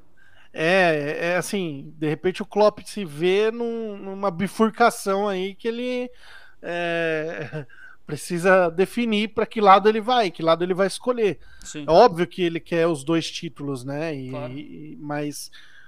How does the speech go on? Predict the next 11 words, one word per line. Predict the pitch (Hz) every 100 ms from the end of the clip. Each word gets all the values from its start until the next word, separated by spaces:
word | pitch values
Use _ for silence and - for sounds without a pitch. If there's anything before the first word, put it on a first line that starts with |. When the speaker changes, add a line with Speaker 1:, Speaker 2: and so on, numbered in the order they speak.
| -
Speaker 1:
é, | 143 143 143 139 139 135 131 - -
precisa | 160 151 - 160 175 175 175 220 226
levar | 220 220 170 170
em | 185
consideração | 202 180 - 196 175 - 175
a | 180
parte | 190 -
física | - 185 - 190
dos | 160
atletas, | 196 202 196 180 156 143
né? | 151